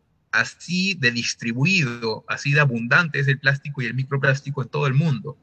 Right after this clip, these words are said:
¿no? Entonces, esta historia de acá, como les dije al inicio,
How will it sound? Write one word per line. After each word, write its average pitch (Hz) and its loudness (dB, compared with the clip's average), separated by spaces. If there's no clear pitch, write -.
¿no? - -6
Entonces, 139 4
esta 240 2
historia 196 0
de 123 2
acá, 127 0
como 131 0
les 113 0
dije 113 -6
al 131 -2
inicio, 143 -2